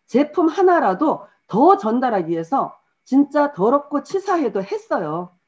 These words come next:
진짜 기분 나빠도 이겨냈어요. 왜요? 나는 여기서 성공해야 되니까. 성공 안 하면 안 되니까. 그런 간절함이 있었어요. 어떻게? 내 남편 전원주택 내가 선물해 주는 게 제 간절함이었거든요.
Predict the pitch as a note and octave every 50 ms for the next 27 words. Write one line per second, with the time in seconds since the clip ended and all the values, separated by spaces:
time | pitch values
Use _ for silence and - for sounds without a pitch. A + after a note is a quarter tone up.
0 | _ _ _ _ _ _ _ - - E4+ F4 F4+ - - F4+ F4 - - A#3+ C4
1 | D4 C#4+ A#3+ A3 - G3+ F#3+ F#3 F#3+ - G#3+ A#3 A#3 D#4 D4 A#3 F#3+ F#3 F#3 -
2 | E3+ D#3+ D3+ D3 D#3 D#3+ _ _ _ _ _ _ _ - F3 G3+ A#3 A#3+ B3+ D4+
3 | F#4+ G4+ - - _ _ - G3+ A3 C#4 D#4+ F#4+ F4 C#4+ A#3 B3 B3 C#4+ - C#4
4 | C4 - F#4+ G4 F#4 F#4+ F#4 F#4 F4+ D4+ C#4+ G#3 F#3+ E3+ D#3+ D3+ - D3+ D3+ D#3+
5 | - _ _ _ _ _ _ _ _ _ - G#4 G#4+ G4 F#4+ F#4+ F#4+ E4+ - -
6 | - A#3+ D#4+ F4 F4 F4 E4+ C#4 D3+ C#3+ G3+ A#3 C#4 D#4 F#4+ G4 E4+ C4+ G3 -
7 | - C#3+ D3 D#3 E3+ - _ _ _ _ _ _ _ _ _ _ _ _ - D4+
8 | F4+ G#4 G4 F4 - G#3 G#3+ C4 D4+ F4 D#4+ C4+ G#3+ G3+ G3 - G#3 F3+ - D#3+
9 | D3+ D3+ D3+ D3+ D#3 D#3+ _ _ _ _ _ _ _ _ _ _ - A#3 A#3+ -
10 | G4 F4 - - B3+ C4+ E4 - - - _ _ _ _ - - G#3 C4 D4+ E4
11 | F4 E4+ E4 D4+ A#3+ G#3 G3+ A3 A3 G#3+ F#3+ D#3+ D3 - G3 A#3 D4 F4 E4+ D4+
12 | D#4 D4 - C#4 A#3+ G#3+ F#3+ F#3+ A3 A3 - F4+ F4+ F4+ F4 D4 A#3+ - G3+ F#3+
13 | F3+ F3+ F#3 B3+ A#3+ B3 B3 B3 - - - G3+ G#3+ B3+ A#3 G3 E3+ D#3+ C#3+ -
14 | D3 C#3+ D3 C#3+ F3+ B3 D4 -